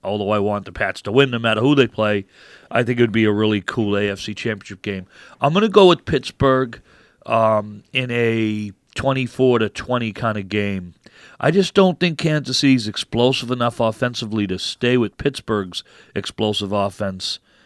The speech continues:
But again, I'm gonna just caution, throw caution to the wind and say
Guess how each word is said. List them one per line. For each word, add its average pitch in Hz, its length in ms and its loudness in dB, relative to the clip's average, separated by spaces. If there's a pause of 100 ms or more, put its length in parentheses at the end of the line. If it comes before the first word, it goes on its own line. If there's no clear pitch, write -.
(480)
But 113 140 6
again, 117 440 4
I'm 107 140 -4
gonna 110 180 -2
just 110 280 -2 (440)
caution, - 640 4
throw 110 180 0
caution 120 420 2
to 110 40 -4
the 113 100 2
wind 123 240 2
and 104 140 -4
say 101 440 0